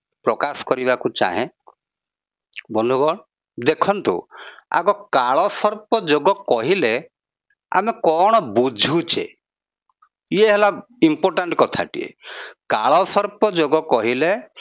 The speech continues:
ଆମେ କ'ଣ ବୁଝିବା? ପାଠ କହୁଛନ୍ତି,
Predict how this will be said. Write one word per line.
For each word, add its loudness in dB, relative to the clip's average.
ଆମେ 0
କ'ଣ 2
ବୁଝିବା? 0
ପାଠ -2
କହୁଛନ୍ତି, -2